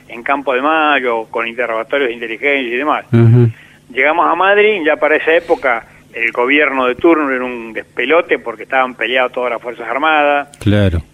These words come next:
Speaker 1: Inclusive el gobierno de, de Galtieri ya había caído, así que nosotros estuvimos ahí, no, no, nos equiparon, nos dieron de comer, nos subieron un avión de la, de, del ejército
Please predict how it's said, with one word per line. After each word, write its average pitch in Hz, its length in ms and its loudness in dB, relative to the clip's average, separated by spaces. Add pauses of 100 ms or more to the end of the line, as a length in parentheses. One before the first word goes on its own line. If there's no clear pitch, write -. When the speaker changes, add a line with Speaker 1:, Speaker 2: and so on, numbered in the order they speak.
(140)
Speaker 1:
Inclusive 120 880 -2
el 107 60 -8
gobierno 131 500 0
de, 101 500 -6
de 120 140 -4
Galtieri 131 420 0
ya 131 60 -2
había 131 180 2
caído, 143 640 2 (300)
así 123 280 -6
que 113 600 -2
nosotros 147 360 -4
estuvimos 139 380 -6
ahí, 190 360 2
no, 131 240 -2
no, 113 160 -14 (240)
nos - 140 -20
equiparon, 151 520 0
nos 117 80 -6
dieron 127 200 -4
de 123 100 -6
comer, 175 360 -2 (300)
nos 117 240 -8
subieron 156 360 -2
un 151 60 -2
avión 151 280 0
de 143 80 0
la, 131 120 -2
de, 127 140 -2
del 113 380 -6
ejército 180 680 -2